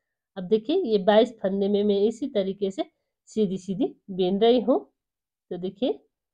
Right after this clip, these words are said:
इस तरीके से यहाँ से यहाँ तक ये बाईस फंदे पूरा हो चुका है। अब देखिए इधर चौदह फंदे में डिजाइन डालेंगे, जिस तरीके से दूसरी साइड डाले थे उसी तरीके से एक फंदा उल्टा, दो फंदे सीधी,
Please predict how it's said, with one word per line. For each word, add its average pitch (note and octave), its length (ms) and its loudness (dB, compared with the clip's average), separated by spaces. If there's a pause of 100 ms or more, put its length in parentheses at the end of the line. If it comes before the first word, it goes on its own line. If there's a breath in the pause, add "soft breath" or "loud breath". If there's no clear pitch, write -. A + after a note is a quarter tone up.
(320)
इस G3+ 180 -10
तरीके G#3 300 -2
से A3+ 140 -2
यहाँ G3 280 0
से G#3+ 140 -4
यहाँ F#3 240 -2
तक G3 160 -2
ये F#3 140 -4
बाईस F#3+ 280 -2
फंदे G3 260 -4
पूरा F#3+ 280 -2
हो G#3 180 2
चुका C#4 280 -4
है। C#4+ 220 0 (640)
अब G#3+ 100 -4
देखिए A#3+ 380 0
इधर A#3+ 280 2 (720)
चौदह G#3+ 260 6
फंदे G3+ 260 0
में C#4 240 2
डिजाइन G#3 460 4
डालेंगे, B3 440 4
जिस A#3 240 -4
तरीके A3 300 0
से B3 180 -8
दूसरी A#3 320 -4
साइड A#3 260 4
डाले A#3 260 4
थे C4+ 120 -4
उसी C4 260 -4
तरीके C#4+ 340 0
से C#4+ 140 -6
एक A3 180 2
फंदा A3+ 300 2
उल्टा, A#3 360 2 (640)
दो A3 220 6
फंदे G#3 380 2
सीधी, G#3 420 0